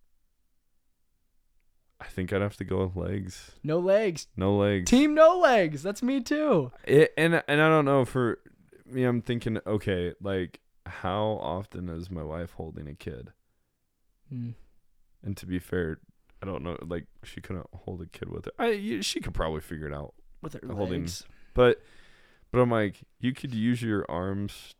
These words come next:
Speaker 1: to walk with, technically speaking. She'd be
Speaker 2: <laughs>
Speaker 1: ripped,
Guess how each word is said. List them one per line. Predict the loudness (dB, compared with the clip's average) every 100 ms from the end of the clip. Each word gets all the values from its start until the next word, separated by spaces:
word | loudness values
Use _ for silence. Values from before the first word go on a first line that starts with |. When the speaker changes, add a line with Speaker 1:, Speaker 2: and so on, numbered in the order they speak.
| -14
Speaker 1:
to | -8
walk | -6 -4 -4 -6 -4
with, | -4 -4 -4
technically | -4 -4 -8 -8 -4 -4
speaking. | -6 -8 -8 -8 -8
She'd | -4 -4 -2
be | -2
Speaker 2:
<laughs> |
Speaker 1:
ripped, | -4 -2 2 4 2 -2 -20